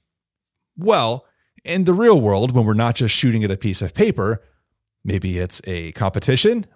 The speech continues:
or maybe it's a tactical usage, or maybe it's hunting, the things that we shoot at tend to want to hide.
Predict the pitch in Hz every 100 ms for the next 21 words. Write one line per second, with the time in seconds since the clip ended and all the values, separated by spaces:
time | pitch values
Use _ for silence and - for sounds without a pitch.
0 | - 98 90 92 92 92 - 98 - 147
1 | 147 127 117 131 131 226 180 110 92 98
2 | 92 101 117 - - 254 123 104 139 _
3 | _ _ _ _ 139 226 262 254 190 196
4 | 185 - 233 - - - - - - 233
5 | 208 196 185 185 156 196 92 82 80 -